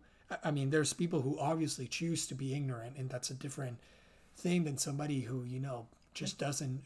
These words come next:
Speaker 1: know. But when people say all lives matter, um, what is it that we end up missing?
Speaker 2: Yeah.
Speaker 1: How is, how are, how is saying all lives matter different than saying Black Lives Matter?
Speaker 2: I really appreciate, um, you asking that question, and I think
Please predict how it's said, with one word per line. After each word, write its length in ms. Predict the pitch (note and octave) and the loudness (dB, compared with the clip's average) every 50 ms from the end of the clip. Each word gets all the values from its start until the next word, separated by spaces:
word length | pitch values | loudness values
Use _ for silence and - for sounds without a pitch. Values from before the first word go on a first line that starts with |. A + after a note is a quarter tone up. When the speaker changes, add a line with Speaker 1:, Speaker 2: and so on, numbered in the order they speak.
| - - | -6 -4
Speaker 1:
know. 320 | C3 C3+ E3 G#3 G#3 E3+ | -2 0 2 2 2 2
But 200 | D3 C3 A#2+ - - - - - - - - - - - - | 2 0 -2 -6 -8 -14 -20 -20 -20 -20 -20 -20 -20 -10 -4
when 160 | - D3+ D3 | -2 0 0
people 240 | - F#3+ G3 A#3+ A3+ | 0 6 8 8 8
say 400 | - - A#3 G3 F#3 F3+ F3 - - | 8 8 6 6 6 6 4 2 2
all 320 | - E3 F3 F3+ F3+ F3 F3 | 2 4 6 6 6 6 4
lives 380 | E3 D3 D3 D3+ D3 - - D#3+ | 4 2 2 0 0 0 -2 -2
matter, 400 | D3 C#3 C#3 C3 B2 B2+ - - _ _ _ _ _ _ - _ _ - - - - - | -2 0 -2 -2 -4 -6 -10 -16 _ _ _ _ _ _ -20 _ _ -20 -20 -20 -14 -6
um, 480 | - C#3 C3+ C3 A#2+ A#2 B2+ B2+ A#2+ B2+ - - - - - - - - - - - - - - - - - - | -4 -2 -2 -2 -2 -2 -4 -4 -6 -8 -10 -16 -20 -20 -20 -20 -20 -20 -20 -20 -20 -20 -20 -20 -20 -20 -12 -6
what 240 | - C#3+ D#3 G3+ A3+ | 0 2 4 4 4
is 120 | A3 - | 4 4
it 100 | A#3+ A3+ | 2 2
that 140 | - F3+ D3+ | 2 0 2
we 180 | D#3+ F3+ F3+ F#3 | 2 4 4 4
end 140 | F3+ E3+ E3+ | 4 2 2
up 200 | E3+ - - - | 0 -2 -4 -4
missing? 440 | D#3 D3+ E3 E3+ - - - - - - - - - - - - | -4 -4 -2 -2 -2 -2 -4 -8 -14 -20 -20 -20 -20 -20 -16 -12
Speaker 2:
Yeah. 120 | A#2 A#2 G#2+ - - - - - _ - - | -10 -10 -10 -10 -14 -20 -20 -20 _ -20 -12
Speaker 1:
How 220 | - - F3 G3 A3 | -4 0 2 4 4
is, 140 | F#3+ - - - - | 4 4 2 -2 -4
how 280 | - - F#3 F#3+ G#3+ | 0 2 4 4 4
are, 140 | G#3+ G#3+ - | 4 2 0
how 220 | - - - F#3 F#3+ | -4 -2 0 2 2
is 120 | F#3+ F3+ | 2 2
saying 300 | - F#3 E3+ E3 D#3 D#3 - | 2 0 0 0 -2 -2 0
all 220 | D#3+ D#3+ F3 F3 E3 | 2 2 2 2 2
lives 320 | D#3+ D#3 E3 D3+ - - | 2 0 0 -2 -2 -2
matter 300 | D#3 C#3+ C#3+ C#3 C3+ B2+ - | -2 -2 0 0 -2 -2 -4
different 300 | - D3 C3+ - D3 C#3 | -4 -6 -4 -4 -4 -4
than 120 | B2+ B2+ | -4 -4
saying 300 | - - C3+ C3 B2+ B2 B2+ | -4 -4 -4 -4 -4 -4 -6
Black 300 | - B2+ A#2+ A#2+ A#2+ - | -6 -6 -8 -8 -8 -10
Lives 280 | - - C3+ - - - | -12 -12 -10 -10 -12 -12
Matter? 120 | C#3 - - - - - - _ _ _ - - - - - - | -14 -14 -16 -18 -18 -20 -20 _ _ _ -20 -20 -20 -20 -12 -6
Speaker 2:
I 60 | - | -4
really 240 | A2+ A2 A2 G#2+ G#2+ | -4 -2 -2 -2 -2
appreciate, 560 | G#2+ G#2+ - - G#2 G#2 - G#2+ G2+ G2 - - - - - - - | -4 -4 -4 -6 -6 -4 -2 -2 -2 -2 -4 -8 -14 -20 -20 -14 -10
um, 180 | F2+ F#2+ F#2 G2 | -8 -6 -2 -2
you 140 | G2+ F2 | -2 0
asking 360 | E2+ F#2 F#2 - - - G2 F#2+ | 0 -2 -4 -4 -6 -6 -6 -6
that 160 | F2+ - - | -6 -8 -8
question, 380 | - - F2 F2+ - - F2+ F#2 | -6 -6 -6 -6 -6 -8 -8 -8
and 120 | F#2+ G2 | -6 -6
I 80 | G2+ G2+ | -6 -6
think 280 | G2+ - G#2+ G#2+ - | -6 -6 -8 -8 -8